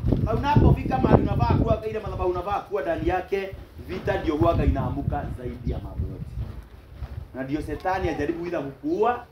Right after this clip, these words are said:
ama kukung'oa kufanya makaratasi. Na amefanya hivyo we?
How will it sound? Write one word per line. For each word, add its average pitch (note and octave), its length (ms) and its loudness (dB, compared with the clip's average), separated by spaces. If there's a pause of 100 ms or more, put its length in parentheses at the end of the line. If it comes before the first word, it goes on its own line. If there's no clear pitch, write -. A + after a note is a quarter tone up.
(560)
ama D#3+ 240 -6
kukung'oa C#3 540 -6
kufanya B2+ 320 2
makaratasi. - 560 -6 (560)
Na D#3 140 -2
amefanya E3+ 440 -2
hivyo F3+ 280 -2
we? A#3 200 0